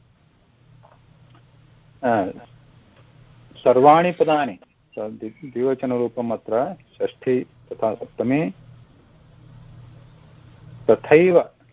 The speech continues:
समानरूपमिव भाति अत्र।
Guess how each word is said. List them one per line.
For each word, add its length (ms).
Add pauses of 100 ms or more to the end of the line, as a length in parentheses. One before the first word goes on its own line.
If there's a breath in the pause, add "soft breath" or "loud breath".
(140)
समानरूपमिव 920 (1080)
भाति 320
अत्र। 260